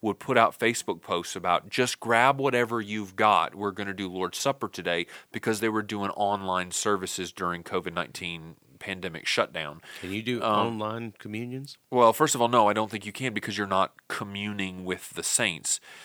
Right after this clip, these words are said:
Speaker 1: Now, um, I, I, at the same time,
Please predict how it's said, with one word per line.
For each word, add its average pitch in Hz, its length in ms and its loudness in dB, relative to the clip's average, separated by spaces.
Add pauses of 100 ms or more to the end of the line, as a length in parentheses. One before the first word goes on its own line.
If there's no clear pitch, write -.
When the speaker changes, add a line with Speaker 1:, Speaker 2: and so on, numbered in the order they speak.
(120)
Speaker 1:
Now, 110 400 6 (560)
um, 110 420 6 (100)
I, - 120 -2 (100)
I, 135 220 0 (280)
at 120 120 -8
the 117 100 0
same 156 500 0
time, 156 560 2